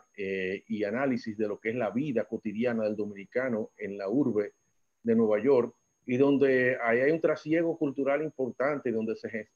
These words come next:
se gesta una identidad dentro de aquel, eh, con-, conglomerado de culturas que es la ciudad de Nueva York.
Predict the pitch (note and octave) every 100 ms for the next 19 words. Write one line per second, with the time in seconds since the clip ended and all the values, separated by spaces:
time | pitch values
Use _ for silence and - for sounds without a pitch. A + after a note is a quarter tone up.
0 | - - A#2+ D3 D#3+ - A#2 B2+ C3+ C3
1 | B2+ A#2+ B2 A#2 A2+ A2 G#2 - A#2+ C#3
2 | C3+ - _ _ _ _ - A2 G#2+ G#2
3 | G2+ G2 F#2+ A#2+ A#2+ - A#2+ A#2 B2 A#2
4 | B2 D3 D3 C#3+ A#2 - C#3 A2+ - A#2
5 | A#2+ - A2 A2 G#2+ G2 F#2 F#2+